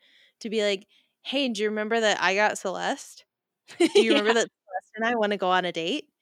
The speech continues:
Speaker 1: Do you remember that Celeste wants to go on a date with me and I also have two other tickets, so you should come and there should also be another girl?"
Speaker 2: "If you can get a girl, but I have Celeste, so you'd have to get another girl. You'd have to find,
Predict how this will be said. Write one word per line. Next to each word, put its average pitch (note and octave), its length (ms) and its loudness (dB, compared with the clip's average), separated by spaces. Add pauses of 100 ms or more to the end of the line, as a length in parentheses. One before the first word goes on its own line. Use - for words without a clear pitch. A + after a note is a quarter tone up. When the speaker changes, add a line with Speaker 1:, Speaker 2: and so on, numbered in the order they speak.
(440)
Speaker 1:
Do G#3+ 120 -8
you A3 100 0
remember G#3+ 340 0
that A3 160 2
Celeste G3 380 0
wants G#3+ 180 -4
to A3+ 80 -6
go G#3 100 2
on G3 100 2
a G3 60 -2
date F3+ 200 -2
with A3+ 180 -4
me B3+ 160 0
and G#3 80 -2
I G3 100 0
also F#3+ 240 -2
have G#3 160 -4
two G#3 180 -2
other F#3+ 180 0
tickets, C4 320 -6
so C4 60 -8
you E3+ 200 -10
should A3+ 160 -8
come B3 220 0
and A#3+ 140 -4
there G3+ 80 0
should G3 160 -8
also F#3 280 -6
be G3 160 -4
another F3+ 260 -2
girl?" F3+ 400 0 (600)
Speaker 2:
"If C4+ 180 -4
you C#4+ 160 4
can C4+ 140 -4
get A3 140 -2
a F#3+ 80 -4
girl, G3 240 -6
but A3 160 -4
I A#3 120 0
have G#3 160 -6
Celeste, - 480 -12
so G3+ 160 -8
you'd A3+ 220 -8
have A3 160 -4
to A3 80 -6
get F#3 100 -8
another E3+ 360 -12 (280)
girl. F#3+ 240 -12
You'd A#3+ 160 -6
have A#3+ 140 -2
to - 80 -20
find, F#3+ 160 -8